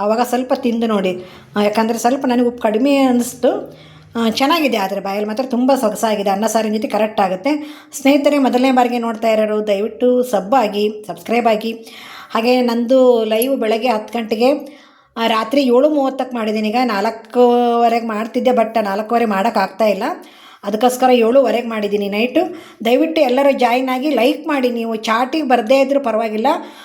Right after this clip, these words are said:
ಬಂದು ನನ್ನ ಲೈವ್ ಅಟೆಂಡ್ ಮಾಡಿ ಲೈಕ್ ಮಾಡಿ ಹೋಗಿ. ಅದೊಂದು ನೀವು ಕೆಲಸ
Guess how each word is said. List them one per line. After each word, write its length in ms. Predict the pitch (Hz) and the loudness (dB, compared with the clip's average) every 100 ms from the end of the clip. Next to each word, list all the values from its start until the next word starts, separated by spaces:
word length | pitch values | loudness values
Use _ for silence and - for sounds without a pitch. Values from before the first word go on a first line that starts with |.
| - - | -18 -4
ಬಂದು 520 | 190 277 349 339 349 | 0 0 0 0 0
ನನ್ನ 240 | 311 269 262 | 2 2 2
ಲೈವ್ 360 | 220 226 285 | 2 2 2
ಅಟೆಂಡ್ 380 | 277 214 269 269 | 0 0 0 0
ಮಾಡಿ 400 | 262 254 254 349 | 0 0 0 -2
ಲೈಕ್ 440 | - 226 277 302 269 | -4 0 0 0 -6
ಮಾಡಿ 200 | 214 180 | -6 -4
ಹೋಗಿ. 440 | 185 170 - - - _ _ | -4 -6 -14 -18 -20 _ _
ಅದೊಂದು 520 | 202 240 277 320 330 | -2 0 2 2 0
ನೀವು 280 | 320 269 262 | 2 0 -2
ಕೆಲಸ 260 | 240 214 | -4 -2